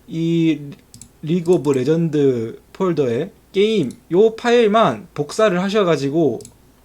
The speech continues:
백업을 해놓으시면 돼요. 저 같은 경우에는 여기 제가 따로 백업을 해놨거든요. 일 이 점 일 팔 버전, 최신 버전이 백업되어 있는데,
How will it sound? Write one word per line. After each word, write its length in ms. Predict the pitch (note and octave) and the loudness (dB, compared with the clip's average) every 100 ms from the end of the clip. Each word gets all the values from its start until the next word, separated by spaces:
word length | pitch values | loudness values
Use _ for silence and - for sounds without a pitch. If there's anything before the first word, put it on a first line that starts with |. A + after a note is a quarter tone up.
| _ - | _ -4
백업을 380 | G3+ A3+ G3 F3 | 0 2 2 2
해놓으시면 520 | G3+ G#3+ E3+ D#3 A#2 | 0 0 0 -2 -4
돼요. 180 | A2+ - | -8 -10
저 120 | - | -6
같은 440 | D3 F#3+ - G#3+ G3+ | -4 -4 -2 -2 0
경우에는 800 | E3+ E3+ E3+ D#3 D#3 F3 A2 F#2 - _ _ _ _ _ | -2 0 2 2 0 -2 -4 -8 -18 _ _ _ _ _
여기 460 | C#3+ D3 C#3+ C3 A#2+ - _ | -8 -4 -2 -4 -6 -16 _
제가 760 | - C#3+ C#3+ D3 C#3+ C#3+ C#3+ | -2 2 2 2 2 0 -2
따로 340 | C#3+ D3+ F3 F3 | -2 -2 -2 -4
백업을 420 | F3+ F#3 D#3+ D#3 | -2 -2 0 0
해놨거든요. 560 | F#3 F#3+ D3 A2 D3 C4+ _ - | 0 -4 -6 -6 -10 -12 _ -12
일 160 | E3+ D#3 | -8 -6
이 120 | D#3 | -4
점 160 | D#3 D3 | -4 -6
일 140 | D3+ | -6
팔 200 | E3+ D#3+ | -4 -2
버전, 260 | C#3 C3 C#3+ | -2 -4 -6
최신 280 | E3+ E3+ | -6 -4
버전이 360 | C#3+ C3+ A#2 A#2+ | -4 -4 -4 -6
백업되어 440 | E3+ E3 E3 E3+ C3+ | -4 -4 -2 0 0
있는데, 500 | A#2 A#2+ D3+ G#2+ | -2 -2 -2 -2